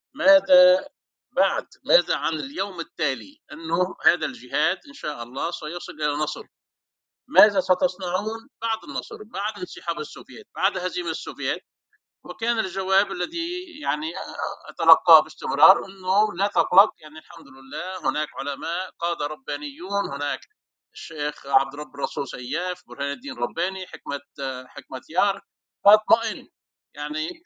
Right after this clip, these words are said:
أو كما هذا ش-، شبيه بمقولة أنه دعوها فإنها مأمورة، أنه اطمئن. واقع الأمر أنه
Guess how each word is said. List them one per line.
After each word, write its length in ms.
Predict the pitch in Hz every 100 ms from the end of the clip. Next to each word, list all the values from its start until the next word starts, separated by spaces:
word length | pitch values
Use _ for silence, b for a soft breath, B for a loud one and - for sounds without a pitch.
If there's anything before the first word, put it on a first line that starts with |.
| _ _ _ -
أو 360 | - 175 185 -
كما 460 | 196 185 170 175
هذا 180 | 180 185
ش-، 120 | - 196 -
شبيه 420 | - 185 233 - - 135
بمقولة 800 | 165 156 165 151 151 180 170 165 160
أنه 140 | 160
دعوها 320 | 143 170 156
فإنها 260 | 160 143 139
مأمورة، 440 | 147 139 202 254
أنه 100 | 226
اطمئن. 480 | 214 208 202 151 95 _ _ _ b b _ _
واقع 380 | 214 262 262 233
الأمر 440 | 185 170 160 233 - _ _ _ _ _ _ 175
أنه 680 | 214 202 190 185 190 196